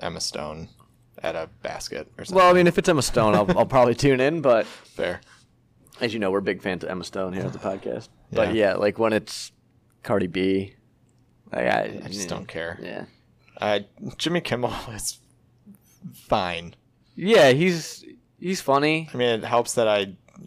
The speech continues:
Speaker 1: agree
Speaker 2: generally
Speaker 1: with
Speaker 2: agree,
Speaker 1: him
Speaker 2: yeah, I generally agree with
Speaker 1: for
Speaker 2: his
Speaker 1: the most
Speaker 2: takes.
Speaker 1: part.
Speaker 2: Uh, seems to be sincere, I guess, in his ways.
Speaker 1: I think so.
Speaker 2: Right?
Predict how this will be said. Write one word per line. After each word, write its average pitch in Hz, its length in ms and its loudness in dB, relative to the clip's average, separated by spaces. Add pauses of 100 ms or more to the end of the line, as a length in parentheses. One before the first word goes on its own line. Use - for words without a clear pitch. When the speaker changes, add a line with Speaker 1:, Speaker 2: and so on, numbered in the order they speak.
Speaker 1:
agree - 80 -2
Speaker 2:
generally 139 340 4
Speaker 1:
with 117 160 2
Speaker 2:
agree, 123 120 2
Speaker 1:
him 127 160 0
Speaker 2:
yeah, 110 180 4
I 107 40 0
generally 123 280 -2
agree 107 160 0
with 101 80 2
Speaker 1:
for 104 60 -2
Speaker 2:
his 113 100 0
Speaker 1:
the 101 100 -2
most 104 140 2
Speaker 2:
takes. - 100 -4
Speaker 1:
part. 117 300 -2 (500)
Speaker 2:
Uh, 98 280 -6 (180)
seems - 280 -2
to 185 100 2
be 135 480 4 (400)
sincere, 147 640 0 (420)
I 202 120 -2
guess, 226 280 0
in 226 100 0
his 226 200 0
ways. 240 400 2
Speaker 1:
I - 40 -12
think 196 160 -4
so. 110 360 0
Speaker 2:
Right? 240 100 -10